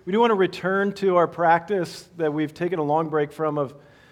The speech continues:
um, standing and listening to the public reading of Scripture, which we're commanded to in First Timothy. Uh, if you're visiting, we are in a series through the Luke's Gospel, and here at G C F, we exist to glorify God through gospel-centered worship,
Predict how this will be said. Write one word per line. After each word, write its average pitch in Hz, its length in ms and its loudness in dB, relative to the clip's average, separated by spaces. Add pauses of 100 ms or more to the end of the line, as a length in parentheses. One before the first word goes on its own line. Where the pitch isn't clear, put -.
(140)
um, 143 280 -2
standing 185 640 0
and 160 180 -2
listening 185 440 -2
to 185 100 -6
the 165 100 0
public 190 480 0
reading 180 260 4
of 175 80 -2
Scripture, 202 400 0
which 156 160 -4
we're 165 120 -4
commanded 175 460 -2
to 165 180 -2
in 151 80 -4
First 151 260 -8
Timothy. 147 520 -8 (420)
Uh, 160 60 4
if 170 100 0
you're 202 140 4
visiting, 214 500 2
we 196 260 0
are 170 420 2
in 170 180 -2
a 170 40 -2
series 196 340 0
through 196 120 -6
the 156 200 0 (240)
Luke's 202 280 2
Gospel, 190 640 0
and 160 180 -4 (240)
here 240 180 -4
at 220 80 -6
G 208 160 -6
C 202 220 0
F, 190 140 2
we 196 240 0
exist 185 580 -2 (420)
to 185 120 -2
glorify 202 600 2
God 180 420 0 (420)
through 190 180 -2
gospel-centered 185 1000 -2
worship, 202 640 -6